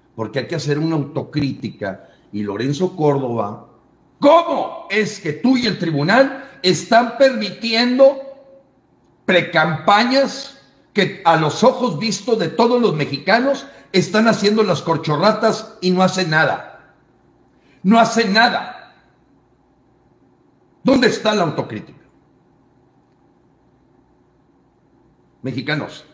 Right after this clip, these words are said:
la madre de todas las batallas es el veintisiete de noviembre. Citado por mexicanos y con toda claridad, aquí de lo único que vamos a hablar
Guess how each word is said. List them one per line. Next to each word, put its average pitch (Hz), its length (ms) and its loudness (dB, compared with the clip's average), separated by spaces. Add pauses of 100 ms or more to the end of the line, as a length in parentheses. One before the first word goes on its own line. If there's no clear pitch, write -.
(440)
la 120 160 -4
madre 120 380 -4
de 110 100 -6
todas 123 260 -8
las 107 160 -8
batallas 107 480 -10
es 123 140 -10
el 120 100 -6
veintisiete 107 580 -10
de 104 40 -6
noviembre. 92 420 -14 (600)
Citado 139 580 -4
por 123 140 -8
mexicanos 104 720 -10
y 151 80 -8
con 139 240 -6
toda 147 280 0
claridad, 117 640 -6 (600)
aquí 123 280 -6
de 139 120 2
lo 120 100 -2
único 120 400 -6
que 107 100 -8
vamos 113 340 -8
a 104 60 -6
hablar 107 440 -12